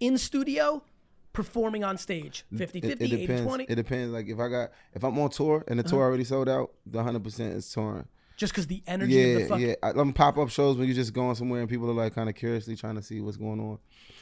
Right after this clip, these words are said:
Speaker 2: I'm not a big fan of those.
Speaker 1: 'Cause you don't wanna be selling?
Speaker 2: Yeah, yeah.
Speaker 1: I
Speaker 2: I just,
Speaker 1: understand.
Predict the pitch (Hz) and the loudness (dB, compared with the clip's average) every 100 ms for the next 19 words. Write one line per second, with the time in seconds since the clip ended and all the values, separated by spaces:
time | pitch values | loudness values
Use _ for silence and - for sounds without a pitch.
0 | - - 127 123 107 113 90 110 113 117 | -16 -2 0 2 2 0 0 0 2 2
1 | 117 120 - 226 220 226 214 202 190 - | 0 -2 -2 2 4 4 4 0 -2 -4
2 | 214 202 240 247 247 131 123 120 120 131 | -2 -2 -2 2 6 6 6 6 6 6
3 | 123 113 240 330 294 - 269 | 6 6 6 6 6 4 4